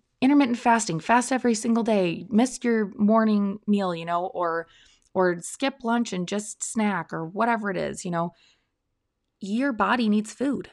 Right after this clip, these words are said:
The more often you feed it, if it's healthy and it's properly portioned, you're gonna have more energy. Eat your breakfast, eat your lunch, eat your dinner, and then healthy snack in between. Not go crazy on it, not get this massive,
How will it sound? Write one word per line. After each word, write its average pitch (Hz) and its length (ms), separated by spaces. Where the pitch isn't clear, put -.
The 190 100
more 240 220
often 226 320
you 202 100
feed 190 260
it, 240 160
if 180 160
it's 160 180
healthy 247 520
and 175 160
it's - 140
properly 202 460
portioned, 262 580
you're 220 200
gonna 320 140
have 285 160
more 277 140
energy. 254 600
Eat 262 140
your 269 100
breakfast, 196 520
eat 233 120
your 240 120
lunch, 180 280
eat 214 160
your 214 80
dinner, 180 320
and 208 160
then 202 220
healthy 254 380
snack 233 380
in 208 120
between. - 540
Not 165 200
go 262 100
crazy 262 400
on 196 100
it, - 80
not 202 180
get 202 140
this 185 160
massive, 180 560